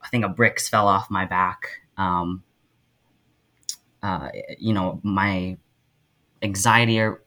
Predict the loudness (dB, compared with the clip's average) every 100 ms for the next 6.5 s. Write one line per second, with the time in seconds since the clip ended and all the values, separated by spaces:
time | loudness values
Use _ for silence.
0 | _ -6 -4 -4 -2 -2 0 2 2 2
1 | -2 -2 4 6 6 0 -2 -4 -4 -6
2 | -2 -2 -2 -4 -8 -12 _ _ -20 -10
3 | 0 2 2 0 -2 -4 -2 -2 0 0
4 | 0 0 -2 _ _ -6 -2 0 0 0
5 | 0 -2 -4 -8 -6 -4 -4 -6 -4 -6
6 | -6 -8 -8 -12